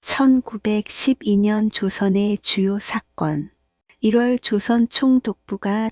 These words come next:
토지조사 사업을 시작했습니다. 이월 회사령이 공포되어 조선인의 기업 설립이 제한되었습니다.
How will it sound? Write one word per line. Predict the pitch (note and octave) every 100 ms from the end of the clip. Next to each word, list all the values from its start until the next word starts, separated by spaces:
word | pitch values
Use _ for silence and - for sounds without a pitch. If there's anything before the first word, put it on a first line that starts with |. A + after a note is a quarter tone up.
| -
토지조사 | C#4+ C#4 C#4 C4 A#3 G#3 - G#3+
사업을 | - - A3 G#3+ G#3 G#3+
시작했습니다. | - - B3+ - A#3+ - G3 F#3 - F3+ F#3+ F#3+ _ _ _ _ -
이월 | G#3 G#3+ A#3 A#3
회사령이 | C4 - C4 A#3+ A3+ A3+ A3+
공포되어 | - G3+ - A3 G#3+ G3 G3 G#3 G3+
조선인의 | G#3+ G3+ - A#3 G#3+ G3+ G3+
기업 | - G#3 G3+ -
설립이 | - A#3+ A3+ A3+ - G3+ G#3 -
제한되었습니다. | - G3+ G#3+ G#3+ G#3 G3+ - F#3 E3+ F3 F3 F#3+ F#3+